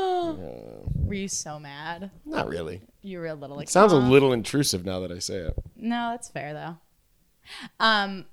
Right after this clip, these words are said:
Speaker 2: it's a fucking great movie.
Speaker 1: You know who I see all the time is Carrie
Speaker 2: Who?
Speaker 1: Preston, who's so great in that movie.
Speaker 2: Really?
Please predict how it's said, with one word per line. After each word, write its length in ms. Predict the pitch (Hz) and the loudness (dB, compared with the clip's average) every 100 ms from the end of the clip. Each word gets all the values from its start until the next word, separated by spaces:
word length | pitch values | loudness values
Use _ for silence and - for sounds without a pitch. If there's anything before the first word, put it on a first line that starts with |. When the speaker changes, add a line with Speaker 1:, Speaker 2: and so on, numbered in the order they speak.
| - _ _ _ _ _ _ - | -20 _ _ _ _ _ _ -10
Speaker 2:
it's 180 | 208 - | -10 -8
a 60 | 226 _ | -12 _
fucking 320 | - - 160 156 | -10 -10 -12 -14
great 260 | 156 151 | -14 -14
movie. 140 | - 127 | 2 10
Speaker 1:
You 60 | |
know 120 | 202 | 12
who 60 | 202 | 12
I 60 | 135 | 10
see 180 | - | 8
all 120 | 143 117 | 8 8
the 60 | |
time 320 | 104 139 143 110 | 6 2 2 0
is 60 | |
Carrie 200 | - 120 | -4 -4
Speaker 2:
Who? 60 | 117 | 0
Speaker 1:
Preston, 380 | 139 143 - 82 | 0 -2 -8 -12
who's 240 | 92 - - | -12 -12 -8
so 220 | - 92 | -4 -4
great 200 | 92 87 | -4 -10
in 60 | 69 | -10
that 160 | 58 | -14
movie. 320 | 64 62 55 - | -14 -14 -14 -8
Speaker 2:
Really? 600 | 214 233 254 269 320 | 0 4 4 4 2